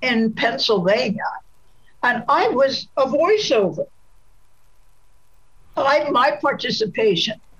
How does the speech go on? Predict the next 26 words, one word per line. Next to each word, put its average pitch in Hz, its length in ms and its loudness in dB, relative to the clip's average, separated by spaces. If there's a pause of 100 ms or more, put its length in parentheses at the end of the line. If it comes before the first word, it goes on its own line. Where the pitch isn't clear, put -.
(120)
was 220 260 2
at 220 140 0
the 233 220 2
end 277 200 2
of 294 120 0
the 285 180 0
film, 202 500 0 (380)
he 247 140 -2
gets 233 240 -2
a 226 100 2
phone 285 400 2
call 175 520 0
from 208 260 0
a 196 60 2
woman 240 360 0
in 226 140 0
New 226 160 2
York 190 480 0 (300)
who 247 120 -2
says, 226 260 0
"I 220 120 2
have 220 220 2
a 220 80 2
job 185 400 0
for 185 120 -6
you. - 180 -8